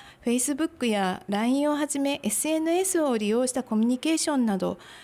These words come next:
仕事に直結する情報通信のあり方も非常に大きく変化しています。そのような情報通信技術を企業にも上手に取り入れることで、時間を有効活用することが今、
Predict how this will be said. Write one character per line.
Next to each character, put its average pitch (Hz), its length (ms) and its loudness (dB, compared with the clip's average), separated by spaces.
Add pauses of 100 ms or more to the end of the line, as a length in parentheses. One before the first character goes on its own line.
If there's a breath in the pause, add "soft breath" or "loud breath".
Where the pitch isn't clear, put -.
仕 277 200 -2
事 349 260 0
に 381 200 0
直 320 160 0
結 330 380 -2
す 311 220 0
る 320 340 0
情 285 220 0
報 330 140 0
通 349 160 0
信 339 160 -2
の 220 80 0
あ 196 40 0
り 214 80 -2
方 247 240 -2
も 269 320 2
非 208 120 -10
常 233 160 0
に 311 120 2
大 381 140 2
き 349 120 -2
く 208 260 -2
変 220 260 -2
化 180 140 -4
し - 80 -6
て - 100 -4
い 180 140 0
ま 185 160 -2
す。 - 200 -4 (300 loud breath)
そ - 180 -2
の 339 140 2
よ 440 240 0
う - 20 2
な 247 380 0 (120)
情 302 220 2
報 349 180 2
通 339 220 0
信 339 220 0
技 339 100 0
術 339 340 -4
を 247 220 0 (160)
企 269 200 -4
業 269 180 0
に 262 160 0
も 285 280 -2
上 311 300 2
手 415 120 -2
に 381 160 0
取 233 200 0
り 233 80 2
入 240 100 0
れ 240 60 0
る 226 80 -2
こ 220 140 -4
と 269 140 -2
で、 240 280 0
時 220 160 -2
間 247 380 0
を 311 160 0
有 233 200 2
効 240 220 0
活 240 300 -4
用 220 120 0
す 214 160 -6
る 220 120 -4
こ 302 120 -2
と 349 140 2
が 285 360 0
今、 208 240 0